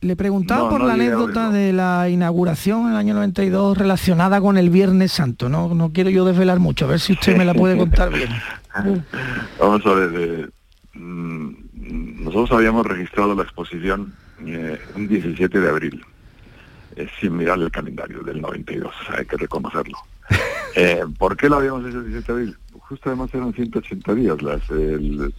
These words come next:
Speaker 2: Buró Internacional de Exposiciones, eh, en su reglamento, eh,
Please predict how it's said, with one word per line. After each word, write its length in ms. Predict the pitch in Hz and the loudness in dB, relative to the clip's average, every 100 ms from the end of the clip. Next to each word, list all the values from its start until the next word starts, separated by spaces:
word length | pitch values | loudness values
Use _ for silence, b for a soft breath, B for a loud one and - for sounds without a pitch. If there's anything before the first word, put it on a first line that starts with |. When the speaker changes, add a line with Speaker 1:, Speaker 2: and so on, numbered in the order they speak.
| - | -4
Speaker 2:
Buró 180 | 80 | -2
Internacional 380 | 104 101 95 98 | 0 0 0 0
de 60 | 101 | -2
Exposiciones, 600 | - 90 - - 98 101 - | -2 -8 -6 -2 0 0 -2
eh, 180 | 90 80 B B B B B - | -4 -6 B B B B B -4
en 120 | 80 | -2
su 220 | 85 76 | 0 0
reglamento, 840 | 78 80 82 92 92 101 98 90 78 82 78 71 - - | 0 0 0 0 0 4 4 2 -4 -10 -6 -4 -4 -8
eh, 400 | 73 78 80 | -6 -6 -6